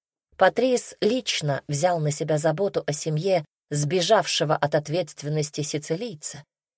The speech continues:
предоставив им кров внутри крепости с полным пансионом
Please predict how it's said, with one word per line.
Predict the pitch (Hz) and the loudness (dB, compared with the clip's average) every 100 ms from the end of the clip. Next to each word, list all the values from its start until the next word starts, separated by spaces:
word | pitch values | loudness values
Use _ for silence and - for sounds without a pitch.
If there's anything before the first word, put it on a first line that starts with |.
| - | 0
предоставив | 180 190 214 - 285 240 - - | 4 6 6 6 4 4 -2 -4
им | 240 214 | -2 -2
кров | 156 175 240 226 - - | 0 2 4 2 -2 -4
внутри | 147 190 196 196 | -2 -2 -2 -2
крепости | 196 226 233 - 151 - 160 143 _ _ | -4 -2 -4 -2 -4 -2 -4 -4 _ _
с | - - | -10 -8
полным | - 254 247 220 202 | 6 6 8 4 0
пансионом | 196 175 - 170 226 233 208 | -2 -2 -2 2 2 2 0